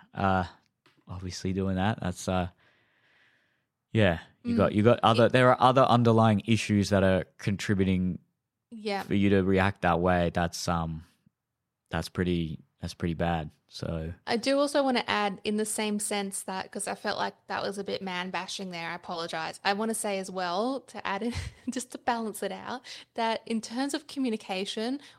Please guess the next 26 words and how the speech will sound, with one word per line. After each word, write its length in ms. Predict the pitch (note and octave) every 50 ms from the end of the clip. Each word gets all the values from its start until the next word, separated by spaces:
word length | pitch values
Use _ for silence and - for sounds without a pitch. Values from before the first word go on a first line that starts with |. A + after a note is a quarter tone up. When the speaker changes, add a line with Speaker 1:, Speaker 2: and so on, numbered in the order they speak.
| _ _ -
Speaker 2:
women 420 | G#3+ A#3 C4+ D4 E4 E4+ F4+ - -
use 340 | - G3+ G#3 G#3+ G#3+ G#3 -
communication 640 | - - G#3 G#3 G3+ G3+ G3+ - G3+ G#3 G3+ - G3+ F#3+
a 80 | F#3+
lot 260 | F#3 F#3+ F#3+ F#3 - -
as, 380 | G3 F#3+ G3 F#3+ - - - - _ _ _ -
as, 300 | G#3 G#3 G#3 G#3 - - -
as 160 | G#3 G#3+ G3+
manipulation 800 | G#3+ G#3+ G#3 G#3+ G3+ G#3 - G#3+ G3+ G3 F#3+ F#3+ G3 - F#3+ F#3
as 160 | F#3 F3+ -
well. 340 | - G2+ - - - - _ _ _ _ -
Um, 600 | G3+ F#3+ F#3+ F#3+ F#3+ F#3+ F#3+ F#3+ F#3+ F#3+ F#3+ - - _
so 500 | - - - - G3+ F#3+ G3 G3 F#3+ - -
that 160 | G#3 G3+ G3+
could 140 | - A3+ G3
be 100 | A3+ B3
guilt 220 | A3+ - G#3 G3+ G3+
tripping 480 | - G3+ G3 - G#3 F#3+ F#3+ G3 F#3 -
and, 160 | G3+ G3 F#3+ -
and 160 | - G#3 G#3
also 360 | G3 - G3+ G#3+ - - G#3 F#3
emotions 600 | G3+ G#3 G3 F#3+ G#3+ A3 - - F3 F3 G3 G3+
as 180 | - - F3 -
well, 200 | F#3 - - G3+
of 140 | - - -
course. 440 | - - - - - A3 G#3+ - -